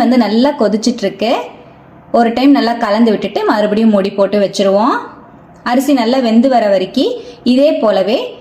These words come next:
மீடியம் ஃப்ளேம்லயும் ஹை ஃப்ளேம்லயும் மாத்தி மாத்தி வச்சு நீங்க வந்து குக் பண்ணி எடுத்துக்கோங்க. இப்ப பாருங்க, நம்மளோட சூப்பரான ஜீரா ரைஸ் வந்து ரெடி ஆயிடுச்சு.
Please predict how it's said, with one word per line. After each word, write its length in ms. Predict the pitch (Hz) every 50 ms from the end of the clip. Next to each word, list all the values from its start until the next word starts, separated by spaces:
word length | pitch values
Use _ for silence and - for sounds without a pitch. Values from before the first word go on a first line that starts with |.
| - - - - 247
மீடியம் 320 | 262 294 285 311 311 302 277
ஃப்ளேம்லயும் 500 | 277 240 214 208 202 196 208 277 403 392 320
ஹை 100 | 233 233 262 240
ஃப்ளேம்லயும் 440 | 269 254 226 208 196 208 254 277 262
மாத்தி 200 | 220 208 - 240 208
மாத்தி 220 | 208 196 196 233 240 202
வச்சு 240 | 180 175 - - 254 359 466 453
நீங்க 140 | 294 220 196 196
வந்து 140 | 190 196 208 214 214
குக் 180 | 196 - -
பண்ணி 180 | - 208 208 214 208 185
எடுத்துக்கோங்க. 520 | 180 175 - - - 190 185 180 185 202 240 339 453 494 - - - - - -
இப்ப 160 | - 208 208 208
பாருங்க, 260 | 202 202 208 214 240 349 392 381
நம்மளோட 360 | 277 220 208 208 202 190 190 214 320 453 - - - - - - - -
சூப்பரான 600 | - 302 320 285 277 - 269 240 208 202 233 247 233 202
ஜீரா 200 | 214 208 214 208 202
ரைஸ் 200 | 190 190 190 196
வந்து 140 | 175 196 220 220
ரெடி 180 | 196 185 202 208 202
ஆயிடுச்சு. 360 | 190 185 190 - - 254 285